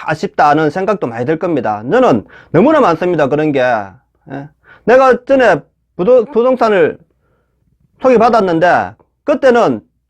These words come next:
내가 현금이 없기 때문에 못 샀죠. 그리고 월세도 나와야 되기 때문에, 많이 나와야 되기 때문에. 그런데 그 주위가 대단지 아파트가 개발돼갖고 그 상가가 초입이란 말입니다. 아,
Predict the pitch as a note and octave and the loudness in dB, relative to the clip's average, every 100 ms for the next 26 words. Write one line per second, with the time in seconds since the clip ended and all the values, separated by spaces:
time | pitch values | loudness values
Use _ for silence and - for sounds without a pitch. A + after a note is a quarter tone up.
0 | _ _ _ _ - F3+ G#3 E3+ G#3 C#4 | _ _ _ _ -6 0 0 0 2 2
1 | D4 E3 G#3 A3 A3 G#3+ E3 G#2+ E2+ _ | 2 2 -2 -2 0 0 -2 -4 -10 _
2 | _ _ _ _ _ _ _ - C#3+ G3+ | _ _ _ _ _ _ _ -4 -2 0
3 | G3 G#3 A#2+ G#2+ F3+ G3+ F#3+ D#3 G2+ - | -2 0 0 -2 -4 -2 0 0 -2 -10
4 | _ _ _ _ - G#3+ B3 G#3+ F3 F3 | _ _ _ _ -2 0 2 0 2 2
5 | E3+ D3+ C#3 C3+ B2 A#2 A#2 C#3 E3+ D#3 | 2 0 -2 -4 -4 -6 -6 -4 -2 -2
6 | A#2+ - A#2 - A3 E3+ G#2 - _ _ | -2 -4 -4 0 0 0 -2 -8 _ _
7 | _ _ - D#4+ A#3+ B3+ A#3+ D#3+ B2 D3+ | _ _ -2 0 2 2 4 2 0 0
8 | B3+ B3+ - F#3 A#3+ F#3+ G3+ G3 F#3 F3 | 0 2 0 0 0 0 2 2 2 0
9 | D3 B2+ A#2+ A#3+ C4 G#3 A3 G#3 - E4 | 0 -2 -2 -2 0 0 0 -2 -2 0
10 | C4+ F#3+ D3 C#3 B2+ D#3+ | 2 2 2 0 -2 -4